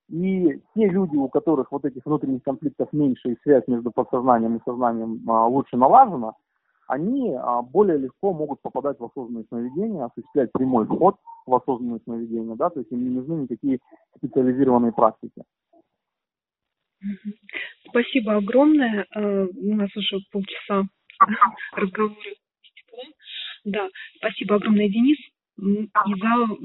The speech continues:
Speaker 2: вот очень интересную беседу. Всего доброго.
Speaker 1: А, вам спасибо большое.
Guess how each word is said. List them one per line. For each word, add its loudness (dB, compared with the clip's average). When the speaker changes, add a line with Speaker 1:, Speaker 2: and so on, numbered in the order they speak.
Speaker 2:
вот -6
очень 0
интересную -4
беседу. -8
Всего -4
доброго. 2
Speaker 1:
А, 0
вам 0
спасибо -12
большое. -10